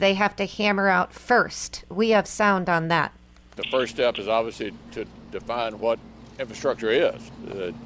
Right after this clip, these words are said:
Speaker 2: the definition of it, and we all think all agreed to work on that, uh, together.
Speaker 1: So, so Rick, when I heard Mitch McConnell say that when he left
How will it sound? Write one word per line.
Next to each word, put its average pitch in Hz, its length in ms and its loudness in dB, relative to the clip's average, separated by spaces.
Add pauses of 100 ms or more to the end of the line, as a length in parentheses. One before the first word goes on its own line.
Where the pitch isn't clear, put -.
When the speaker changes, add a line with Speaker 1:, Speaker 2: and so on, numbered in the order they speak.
Speaker 2:
the 190 100 -8 (280)
definition 117 560 -4
of 78 180 -4
it, 92 80 -6 (160)
and 101 340 -2 (120)
we 120 200 0
all 107 200 4
think 113 320 -6
all 127 260 4
agreed 107 400 0 (240)
to - 80 -6
work 107 300 -2
on 101 140 -4
that, 101 200 0 (260)
uh, 101 120 -8
together. 104 520 0 (1000)
Speaker 1:
So, - 240 0 (320)
so 330 300 4
Rick, 294 340 2
when 320 280 0
I 320 180 2
heard 392 560 2
Mitch 269 320 2
McConnell 247 580 4
say 247 320 4
that 190 340 2
when 214 200 0
he 226 220 0
left 220 540 2